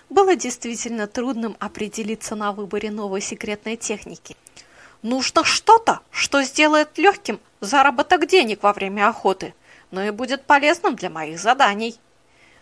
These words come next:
Но главный смысл был один. Больше, больше, больше денег. Эх,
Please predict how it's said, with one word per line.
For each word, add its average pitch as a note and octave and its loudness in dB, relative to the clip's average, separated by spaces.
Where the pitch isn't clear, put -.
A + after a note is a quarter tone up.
Но F3+ -6
главный F3+ 0
смысл G#3+ -4
был G3 -6
один. G3+ -2
Больше, - 0
больше, G3+ -2
больше G#3 2
денег. B3+ -4
Эх, A#3 2